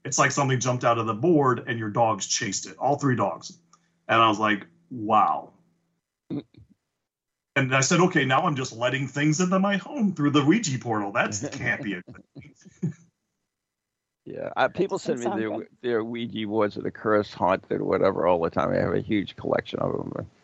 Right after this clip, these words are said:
Speaker 2: But, uh, yeah.
Speaker 3: Yeah,
Speaker 2: so,
Speaker 3: so if you
Speaker 2: uh,
Speaker 3: ever wanna dig it out of the backyard, you can send
Speaker 2: Yeah,
Speaker 3: it to
Speaker 2: you can
Speaker 3: me.
Speaker 2: send it to me, and we'll take care of it. We got the storage.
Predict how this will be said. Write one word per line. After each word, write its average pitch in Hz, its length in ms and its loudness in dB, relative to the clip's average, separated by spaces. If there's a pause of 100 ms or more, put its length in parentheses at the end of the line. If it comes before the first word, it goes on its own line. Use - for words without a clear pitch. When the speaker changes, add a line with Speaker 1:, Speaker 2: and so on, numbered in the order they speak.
(640)
Speaker 2:
But, - 140 2 (160)
uh, - 300 2 (320)
yeah. 50 200 6
Speaker 3:
Yeah, 320 140 6
Speaker 2:
so, - 120 2
Speaker 3:
so - 60 0
if - 120 -8
you - 80 2
Speaker 2:
uh, - 20 0
Speaker 3:
ever - 160 -6
wanna 262 220 -8
dig 247 240 -6
it 220 80 -6
out 220 120 -6
of 220 60 -4
the 196 80 -12
backyard, 208 540 -6
you 170 80 -14
can 175 120 -14
send 160 140 6
Speaker 2:
Yeah, 185 160 10
Speaker 3:
it 175 40 10
to 165 40 10
Speaker 2:
you 160 60 8
can 190 80 4
Speaker 3:
me. 175 80 4
Speaker 2:
send 175 300 4
it 190 100 0
to 208 80 -2
me, 208 300 6
and 185 100 4
we'll 214 120 4
take - 300 2
care 175 140 -6
of 196 120 -6
it. 170 80 -4
We 165 120 -4
got 175 180 0
the - 140 -6
storage. 165 520 2